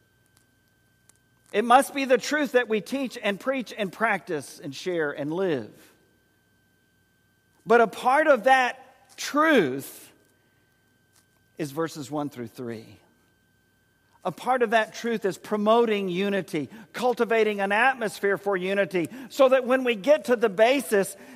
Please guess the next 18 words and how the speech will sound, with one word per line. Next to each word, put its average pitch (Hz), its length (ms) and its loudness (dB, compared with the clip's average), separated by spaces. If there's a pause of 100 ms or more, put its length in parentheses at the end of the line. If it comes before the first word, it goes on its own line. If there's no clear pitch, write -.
people 262 380 4
will 226 260 2
listen. 208 640 -4 (2000)
Because 233 320 4
if - 100 -2
we're 285 140 0
not 285 260 6
living 226 540 2
in 214 320 -4
that 202 500 0 (360)
verses 208 520 0
one 247 320 2
through 240 240 -4
three, 208 560 0 (1120)
when 254 220 2
we 262 240 2
tell 320 480 4
them 147 520 -2